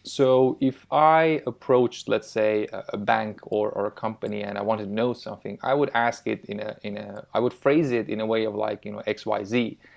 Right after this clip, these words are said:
Uh, you would phrase it in a way of A B C. And now the computer has to understand that X Y Z and A B C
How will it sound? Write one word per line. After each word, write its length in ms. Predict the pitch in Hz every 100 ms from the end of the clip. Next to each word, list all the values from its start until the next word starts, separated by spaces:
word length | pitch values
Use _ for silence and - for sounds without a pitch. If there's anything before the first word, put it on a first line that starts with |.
| - - _ -
Uh, 200 | 110 104
you 220 | 110 185
would 160 | 202 139
phrase 240 | 123 117
it 100 | 117
in 100 | 117
a 60 | 117
way 180 | 113 110
of 120 | 110
A 140 | 139 156
B 120 | 113
C. 380 | 104 - - - _ _ _ _
And 100 | 117
now 340 | 139 143 143 135
the 140 | 131
computer 500 | - 135 170 208 180
has 280 | 139 139 131
to 100 | -
understand 720 | 110 110 - 170 156 131 117
that 200 | 113 -
X 200 | 131 -
Y 180 | 120 113
Z 300 | - 139 120
and 80 | 117
A 100 | 127
B 100 | 113
C 280 | - 117